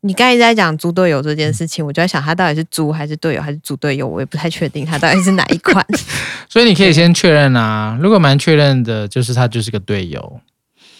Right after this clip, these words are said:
Speaker 2: 猪是另外一回事嘛，他是个队友，那你至少会比较安心的嫁过去嘛，是不是？
Speaker 1: 再，再看看咯，再评估啊。
Speaker 2: 还是他入赘好了，可以入赘吗？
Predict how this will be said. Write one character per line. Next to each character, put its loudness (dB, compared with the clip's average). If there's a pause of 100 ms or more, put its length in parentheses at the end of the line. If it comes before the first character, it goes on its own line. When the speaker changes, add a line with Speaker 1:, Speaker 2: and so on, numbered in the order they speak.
(240)
Speaker 2:
猪 2
是 0
另 2
外 2
一 -2
回 -6
事 -8
嘛， -10
他 -2
是 -2
个 0
队 0
友， -14 (960)
那 -2
你 -4
至 -8
少 -8
会 -10
比 -18
较 -10 (140)
安 -8
心 -8
的 -14 (1160)
嫁 -8
过 -14
去 -16
嘛， -18 (840)
是 -18
不 0
是？ 0
Speaker 1:
再， -
再 -2
看 -2
看 -4
咯， -10
再 -2
评 -6
估 -6
啊。 -12
Speaker 2:
还 -4
是 -2
他 4
入 2
赘 -2
好 -10
了， -20 (760)
可 -2
以 4
入 4
赘 2
吗？ -4